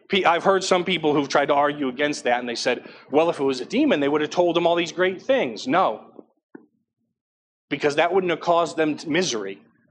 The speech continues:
It wouldn't have caused them to tear, to fall to his, to his face and to give up hope.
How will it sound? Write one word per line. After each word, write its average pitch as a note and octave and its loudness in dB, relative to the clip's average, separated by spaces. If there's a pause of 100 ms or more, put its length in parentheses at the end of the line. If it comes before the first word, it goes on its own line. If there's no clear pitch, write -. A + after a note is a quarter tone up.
(180)
It C3+ 0
wouldn't D#3 0
have - -12
caused D#3+ 2
them D3 2
to C3 0
tear, D3 -2
to C3+ -6
fall D3 0
to D3+ -4
his, C#3+ -6 (280)
to C3+ -2
his B2 -2
face D3 -2
and A#2 -10
to - -10
give B2 -6
up B2 -2
hope. - -6